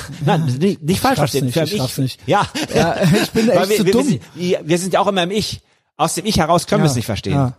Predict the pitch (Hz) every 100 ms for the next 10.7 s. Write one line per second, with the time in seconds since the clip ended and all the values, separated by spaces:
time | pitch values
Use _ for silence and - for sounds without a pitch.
0 | _ 127 - 175 156 143 156 - 170 160
1 | 110 92 92 92 95 127 131 120 135 156
2 | 139 - 90 - - - 127 - 131 -
3 | 180 - - 143 208 190 - - 185 175
4 | - 190 147 143 160 131 180 220 190 175
5 | 170 151 135 143 165 151 131 143 175 151
6 | 78 - - _ _ _ _ _ _ 110
7 | 120 127 135 147 165 - 82 - - _
8 | - 113 113 120 - _ _ _ _ _
9 | _ _ - 285 - - 165 - 226 -
10 | 165 - 196 - 87 - -